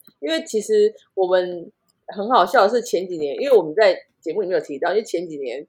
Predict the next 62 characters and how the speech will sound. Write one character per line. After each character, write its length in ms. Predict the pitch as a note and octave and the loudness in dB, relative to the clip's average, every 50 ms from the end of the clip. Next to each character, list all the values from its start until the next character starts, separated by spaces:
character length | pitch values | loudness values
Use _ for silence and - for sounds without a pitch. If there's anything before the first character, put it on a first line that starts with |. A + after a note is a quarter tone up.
| _ _ | _ _
台 120 | - F#3+ | 0 2
湾 240 | F3 F#3 F#3+ G3+ G#3 | 4 4 4 4 4
就 120 | G#3 G#3 | 2 2
是 400 | G#3 A3+ A3+ G#3+ G3+ F#3+ F3 F3 - - | 4 4 4 4 4 4 0 -2 -6 -6
一 100 | - D#3 | -6 -6
直 100 | - - | -2 0
有 120 | E3 D3+ - | 2 2 2
台 180 | - - C#3 | 0 -2 -2
风 240 | D3+ E3+ F3 F3 F#3+ | -2 -2 -2 -4 -4
经 360 | F#3+ - - F3+ E3+ E3 F3 | -8 -6 -6 -6 -4 -4 -4
过， 260 | E3+ - G#3+ F#3 D3+ - - - - _ _ _ _ - - - - - - - - A#4+ - - | 6 8 8 10 10 6 2 -2 -8 _ _ _ _ -20 -20 -16 -14 -14 -12 -10 -10 -12 -10 -4
不 120 | A3+ A3 A3+ | -2 -2 -2
进 360 | G#3+ - D4+ C#4+ A3 G#3 F#3+ | 0 0 0 0 2 2 4
来， 360 | E3+ D#3 D3 C#3+ C3+ C#3 - - _ _ _ _ - | 4 4 4 2 2 -2 -4 -8 _ _ _ _ -4
然 160 | G#3+ G#3 A3+ | 0 4 6
后 120 | C#4 D4 A#3 | 8 8 8
我 80 | F#3 - | 8 6
跟 120 | A#3 C4 C4+ | 2 0 0
悠 100 | C4 B3+ | 0 4
悠 140 | C4+ B3+ A#3 | 4 6 6
还 160 | A#3+ G3+ A3+ | 6 6 4
一 20 | |
直 160 | A#3+ A#3 A3+ | 4 4 0
说， 400 | A3+ F#3+ A#3 A3+ A3+ A#3 A#3+ D4+ - _ _ _ _ _ _ _ _ _ _ _ - - _ _ | 2 4 6 8 8 6 6 2 -2 _ _ _ _ _ _ _ _ _ _ _ -20 -20 _ _
台 100 | - F3+ | 0 2
湾 140 | F#3+ G#3+ C4+ | 2 2 2
是 80 | D4+ | 0
什 80 | B3+ A#3+ | 0 0
么 100 | E3 D3+ | -2 -2
绝 160 | D#3+ - E3 D#3+ | -2 -2 -2 -2
缘 180 | D#3+ F3 F3+ F#3+ | 0 -2 -2 -4
体 160 | G#3+ F#3 C3 D3 | -6 -8 -6 -4
还 60 | D3 | -4
是 80 | E3+ | -2
被 160 | F#3 G3 F#3 E3 | 0 0 -2 -2
边 300 | - D#3+ C#3+ D3 D3+ D3 | -2 -4 -4 -4 -4 -6
缘， 120 | B2 - - _ | -8 -8 -10 _
就 80 | - A#3+ | -8 -6
是 120 | A#3+ C4+ | -6 -6
所 240 | B3+ - - A#3+ A3+ | -6 -2 0 2 2
有 80 | F#3 - | 2 0
台 80 | F#3 | -4
风 120 | F3+ F#3 G3+ | -6 -4 -4
都 60 | A3 | -4
没 100 | G#3+ G#3+ | -2 -2
有 60 | F#3 D#3+ | -2 -2
要 80 | D#3+ | -2
进 160 | E3 - F#3+ | -2 -4 -4
来 100 | D#3+ C#3+ | -4 -4
的 60 | C#3 C#3 | -4 -6
意 200 | - D#3+ D3 C#3+ | -6 -8 -12 -12
思。 300 | - - E3 D3 - - _ _ _ _ | -14 -14 -14 -14 -14 -16 _ _ _ _
然 100 | - E3+ | -4 -4
后 80 | F#3+ C4+ | -2 -2
那 80 | D#4+ D#4 | 0 2
时 60 | - | 4
候 80 | A#3 | 4
还 220 | A3+ A#3+ G#3 G#3+ G#3+ | 6 6 6 4 4
这 120 | G#3 - A#3+ | 4 0 -4
边 200 | B3+ B3+ B3+ B3 | -4 -4 -6 -4
沾 200 | - B3 A#3 A#3 | -2 -2 0 2
沾 180 | A3+ B3 A#3+ B3 | 2 2 2 2